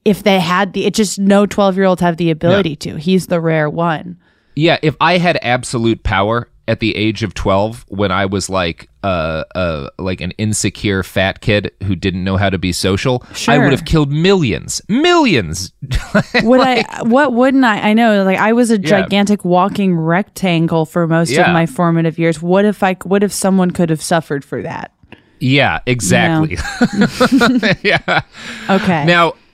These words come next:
Speaker 2: um, the Kaiser's hand was not the only part of him injured by the circumstances of his birth. Uh, his neck was also damaged, and his head tilted to the left his entire life. His left ear was likewise unformed, and he was partly deaf and had problems with balance as a result of this his entire life.
Speaker 1: Oh my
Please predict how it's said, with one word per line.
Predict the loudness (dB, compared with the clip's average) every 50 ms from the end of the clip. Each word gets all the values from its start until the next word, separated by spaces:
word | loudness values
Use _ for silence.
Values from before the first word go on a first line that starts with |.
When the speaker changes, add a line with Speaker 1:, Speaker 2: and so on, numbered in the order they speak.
| _ _ _ _ 2
Speaker 2:
um, | 4 4 6 4 2 0 -4 -8 -10 -14 _ _
the | -6 -4 -4 -2
Kaiser's | 0 0 0 0 0 0 -2 -2 -2
hand | -2 0 2 0 0 0
was | -2 -4 -2
not | -2 -2 -2
the | -2 -2
only | -2 -2 -2
part | -2 -2 -2 -2
of | -2
him | -2 -4 -2
injured | -2 -2 -2 0 -2 -2 -2
by | -2 -2 -4
the | -4
circumstances | -4 -4 -4 -4 -4 -4 -6 -6 -4 -4 -4 -4 -4 -6 -6
of | -6
his | -6 -8 -10
birth. | -8 -6 -6 -4 -4 -6 -8 -12 -18 -20 -20 -20 -14 -6 -2
Uh, | 0 2
his | 2 2 2 0
neck | 0 0 0 0 0 -2 -2
was | -4 -4 -2
also | 0 0 0 0 0 -2 -4
damaged, | -2 -2 -2 -4 -4 -4 -8 -12 -14 -12 -6
and | -4 -2 0
his | 0 0 0
head | 0 0 0 -2 -4
tilted | -4 -4 -2 -2 -2 -2 -4 -4
to | -4 -2
the | -2 -2 0
left | 0 0 -2 -2 -2 -4
his | -6 -4
entire | -4 -6 -4 -4 -2 -2 -2 -2
life. | -4 -4 -4 -6 -6 -8 -12 -18 -20 -20 -20 -20 -20 -4 -2
His | 0 0 2
left | 2 2 2 2 0 -2
ear | -4 -2 0 2 2
was | 2 2 0 0 0
likewise | 0 0 0 0 -2 -2 -2 0 0 0 0 -2 -2 -4
unformed, | -6 -6 -6 -6 -6 -4 -2 -2 0 0 -2 -2 -4
and | -4 -4 -4
he | -4 -4
was | -4 -6 -6
partly | -6 -4 -4 -4 -4 -2 -2 -4
deaf | -4 -2 -2 -2 -2 -2 -4 -6
and | -8 -6 -4
had | -4 -4 -4
problems | -4 -2 -2 -2 -2 -2 -4 -4 -4
with | -6 -6 -4 -2
balance | 0 0 0 0 -2 -4 -6 -6
as | -6 -6 -4
a | -4
result | -4 -4 -4 -4 -4 -4 -4
of | -6 -8
this | -6 -8 -6 -6
his | -6 -6
entire | -6 -6 -6 -4 -4 -4 -4 -4 -6
life. | -6 -8 -10 -8 -6 -2
Speaker 1:
Oh | 0 2
my | 2 2 0